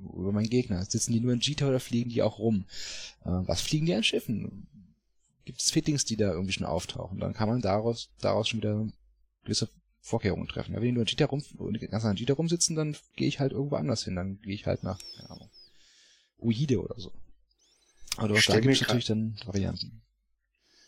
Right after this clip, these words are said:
Speaker 2: Ich stell mir gerade vor, wie wirklich Leute so einen auf Privatdetektiv machen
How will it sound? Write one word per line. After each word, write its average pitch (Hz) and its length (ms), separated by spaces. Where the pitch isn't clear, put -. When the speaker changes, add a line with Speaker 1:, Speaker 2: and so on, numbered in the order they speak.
Speaker 2:
Ich - 120
stell 117 200
mir 143 140
gerade 104 240
vor, 123 480
wie 113 300
wirklich 147 340
Leute 127 600
so 117 420
einen 123 180
auf - 120
Privatdetektiv 113 1040
machen 127 540